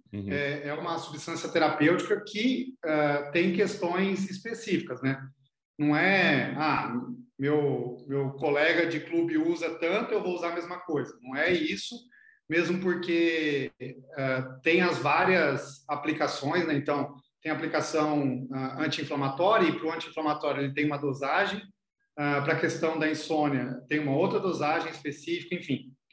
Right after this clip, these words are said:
Speaker 2: Precisa ter um médico no meio, precisa ter alguém que saiba o que tá falando, entenda o processo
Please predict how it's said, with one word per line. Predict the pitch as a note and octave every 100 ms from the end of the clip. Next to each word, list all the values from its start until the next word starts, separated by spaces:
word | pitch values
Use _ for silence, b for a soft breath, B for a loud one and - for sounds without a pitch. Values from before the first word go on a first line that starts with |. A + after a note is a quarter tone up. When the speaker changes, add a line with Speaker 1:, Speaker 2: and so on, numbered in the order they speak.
| _
Speaker 2:
Precisa | - F3+
ter | -
um | G3+
médico | G3 F3 G3+ -
no | A#3
meio, | A3 C3 - -
precisa | - - C#3
ter | C#3
alguém | D#3 D3 D#3 E3
que | -
saiba | F#3 - D3+ F3 G3
o | G#3
que | G3
tá |
falando, | D3 D#3 C3+ C#3 F3 F3+
entenda | D#3 - D3+ G3 F3+
o | - -
processo | - B2 - C#3 D3+ D#3+ - b